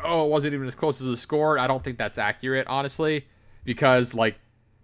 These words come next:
Melvin Gordon broke off a seventy-yard run with four and a half minutes left. Like, that's essentially garbage time. Like, Daniel Jones also got his garbage time touchdown.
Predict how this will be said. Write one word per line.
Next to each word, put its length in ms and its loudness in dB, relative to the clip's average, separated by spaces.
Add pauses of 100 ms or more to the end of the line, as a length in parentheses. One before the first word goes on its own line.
(120)
Melvin 480 4
Gordon 640 2
broke 200 0
off 120 0
a 40 -4
seventy-yard 560 0
run 220 0
with 100 -10
four 220 -10
and 80 -2
a 40 -4
half 120 -6
minutes 320 -10
left. 300 -4
Like, 100 -4
that's 180 -4
essentially 520 -2
garbage 340 -4
time. 400 -2 (360)
Like, 180 -2
Daniel 260 4
Jones 340 4
also 320 -4
got 200 0
his 320 -4 (140)
garbage 280 -4
time 180 -6
touchdown. 600 -6